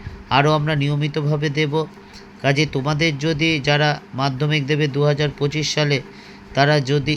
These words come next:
এই চ্যানেলের মাধ্যমে উপকৃত হও, তাহলে কিন্তু আমাদের পড়ার বিষয় পক্ষ থেকে সবচেয়ে বেশি ভালো লাগবে। এছাড়া ক্লাস ইলেভেন, টুয়েলভ বা কলেজের বিভিন্ন বিষয়ে সাবজেক্টের সাজেশন দেওয়া আছে, যদি তোমরা দরকার হয় ডেসক্রিপশন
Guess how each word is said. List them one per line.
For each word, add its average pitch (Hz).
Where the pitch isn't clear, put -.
এই 147
চ্যানেলের 147
মাধ্যমে 147
উপকৃত 147
হও, 143
তাহলে 143
কিন্তু 143
আমাদের 139
পড়ার 139
বিষয় 139
পক্ষ -
থেকে 127
সবচেয়ে 151
বেশি 143
ভালো 131
লাগবে। 117
এছাড়া 156
ক্লাস 151
ইলেভেন, 151
টুয়েলভ 151
বা 151
কলেজের 147
বিভিন্ন 143
বিষয়ে 147
সাবজেক্টের 143
সাজেশন 139
দেওয়া 147
আছে, 147
যদি 135
তোমরা 143
দরকার 139
হয় 151
ডেসক্রিপশন 135